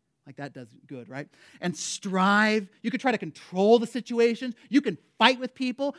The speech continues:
You can fight with your boss, and you can fight with your neighbor, and you can fight with your family, and you can fight with your friends to try to fix those things that are broken. Or you could recognize that there's one God,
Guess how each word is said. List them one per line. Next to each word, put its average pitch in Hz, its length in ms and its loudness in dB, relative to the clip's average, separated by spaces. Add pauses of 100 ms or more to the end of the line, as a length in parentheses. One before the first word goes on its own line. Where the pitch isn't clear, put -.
You 240 100 -2
can 254 120 -4
fight 240 200 2
with 208 140 -12
your 151 80 -10
boss, 254 320 0
and 202 80 -16
you 180 40 -14
can 165 120 -16
fight 214 180 -2
with 180 100 -10
your 160 80 -8
neighbor, 240 340 0
and 202 100 -4
you 151 40 -10
can 160 120 -14
fight 220 180 -4
with 175 80 -12
your 160 80 -12
family, 254 380 -2
and 165 100 -10
you 170 60 -14
can - 40 -16
fight 247 140 -4
with 190 100 -18
your 170 120 -12 (120)
friends 254 280 0 (120)
to 214 60 -12
try 240 240 -6
to 170 80 -8 (220)
fix - 260 -6
those 262 220 -4
things 254 240 -8
that 240 80 -6
are 233 40 -6
broken. 240 500 -6 (1300)
Or 135 60 -12
you 151 80 -6
could 135 140 -16
recognize 175 580 -12
that 143 120 -20
there's 131 180 -16
one 151 280 -8
God, 190 340 -8